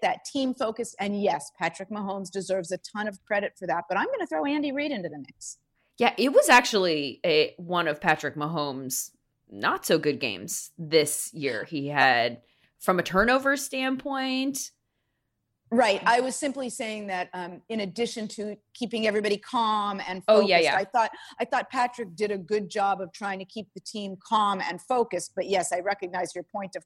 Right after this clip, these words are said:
Speaker 1: course, as to his performance. But I'm throwing Andy Reid in the mix.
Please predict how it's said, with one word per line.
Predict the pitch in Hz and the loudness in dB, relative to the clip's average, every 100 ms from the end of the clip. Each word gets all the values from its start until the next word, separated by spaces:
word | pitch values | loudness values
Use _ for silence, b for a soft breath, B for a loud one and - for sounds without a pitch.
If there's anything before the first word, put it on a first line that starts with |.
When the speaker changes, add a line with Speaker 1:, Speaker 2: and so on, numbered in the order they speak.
| - | -6
Speaker 1:
course, | 196 180 | -4 -4
as | 170 - | -8 -10
to | 170 | -14
his | 170 | -16
performance. | - 180 - 202 175 - - B B - | -18 -16 -10 -8 -8 -14 -20 B B 0
But | 262 | 2
I'm | 359 | 2
throwing | 415 392 349 | 0 -2 -2
Andy | 330 302 285 | -2 -4 -4
Reid | 277 214 | -4 -6
in | 190 | -8
the | |
mix. | 175 151 - - | -10 -14 -14 -18